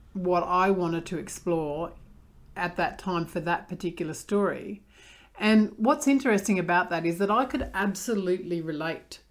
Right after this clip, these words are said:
to that imagining. Even as a twelve-year-old, I hadn't developed myself at that point in time, but I had already seen my mother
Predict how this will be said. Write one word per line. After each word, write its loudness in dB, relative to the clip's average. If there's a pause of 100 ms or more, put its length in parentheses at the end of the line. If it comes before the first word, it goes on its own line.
to -2
that -2
imagining. -4 (600)
Even 8
as 4
a 0
twelve-year-old, 6 (320)
I 0
hadn't 0 (680)
developed 2
myself -2
at -8
that -4
point -4
in -4
time, -2 (680)
but 4
I 4
had 2
already 6
seen 2
my 4
mother 0